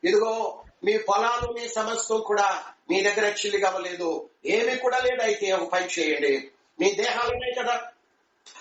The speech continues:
ఆ పొలాల్లో నేను కొంత ధాన్యం ఇస్తాను,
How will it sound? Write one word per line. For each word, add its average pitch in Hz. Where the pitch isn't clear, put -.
ఆ 233
పొలాల్లో 262
నేను 247
కొంత 226
ధాన్యం 220
ఇస్తాను, 190